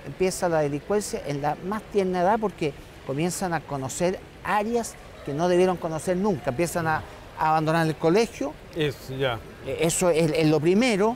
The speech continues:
Speaker 2: ¿Cu-, cuál es la tasa de deserción escolar en Chile? Creo que es sexto básico, séptimo básico.
Speaker 1: No, y
Speaker 2: ¿Y antes?
Speaker 1: en, en el mundo
Speaker 2: Me-
Speaker 1: juvenil,
Speaker 2: Ya.
Speaker 1: porque aquí hay un mundo juvenil de privado de libertad y están los adultos.
Speaker 2: Ya.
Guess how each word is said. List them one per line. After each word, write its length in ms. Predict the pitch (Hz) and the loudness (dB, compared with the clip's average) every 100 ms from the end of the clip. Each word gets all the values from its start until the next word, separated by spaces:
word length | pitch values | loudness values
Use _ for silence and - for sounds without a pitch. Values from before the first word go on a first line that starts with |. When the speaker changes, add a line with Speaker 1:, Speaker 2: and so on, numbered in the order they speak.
| - | 0
Speaker 2:
¿Cu-, 140 | 180 151 | -2 0
cuál 220 | 185 185 | 0 2
es 100 | 196 | 4
la 240 | 175 151 143 | 4 2 2
tasa 300 | 151 151 185 | -2 -2 2
de 60 | 156 | 2
deserción 460 | 147 123 - 170 | 2 -2 0 -2
escolar 340 | 160 - 143 151 | -2 0 0 0
en 120 | 165 | -2
Chile? 320 | - 175 185 | 0 2 2
Creo 180 | 160 165 | 2 2
que 80 | 147 | 2
es 60 | 139 | -2
sexto 640 | - - 185 - - 160 | -6 -4 -4 -6 -4 -2
básico, 400 | 180 170 214 185 | -2 -4 -8 -8
séptimo 440 | - 180 - 180 | -6 -8 -6 -6
básico. 200 | 185 127 | -8 -6
Speaker 1:
No, 240 | 139 190 175 | -2 0 0
y 180 | 110 110 120 - - - 143 | -2 -4 -8 -10 -18 -16 -6
Speaker 2:
¿Y 60 | 139 | -2
antes? 340 | 180 208 254 220 160 - - - - | -2 -2 -8 -8 -10 -16 -20 -16 -10
Speaker 1:
en, 140 | 131 131 | -8 -4
en 180 | 139 | -2
el 120 | 135 135 | 0 2
mundo 360 | 196 247 233 | 2 2 0
Speaker 2:
Me- 60 | - | 2
Speaker 1:
juvenil, 720 | 170 160 139 143 180 117 98 - 143 | 2 4 4 2 2 0 -2 -6 -2
Speaker 2:
Ya. 220 | 143 156 - | -2 -2 -6
Speaker 1:
porque 260 | 120 127 - | -2 -2 -4
aquí 340 | 127 190 214 | -4 0 2
hay 160 | 170 170 | 4 4
un 160 | 170 | 4
mundo 300 | 160 175 165 | 2 2 0
juvenil 600 | - 139 131 127 180 240 | 0 2 4 4 2 2
de 80 | 226 | 0
privado 260 | 214 220 220 | 2 2 2
de 60 | |
libertad 420 | 220 214 - 254 - - - | 2 0 0 -6 -6 -12 -8
y 60 | 143 | -6
están 320 | - 180 170 | 0 0 2
los 120 | 170 | 2
adultos. 560 | 160 190 214 117 - - | 4 4 4 2 -2 -2
Speaker 2:
Ya. 160 | 147 | 0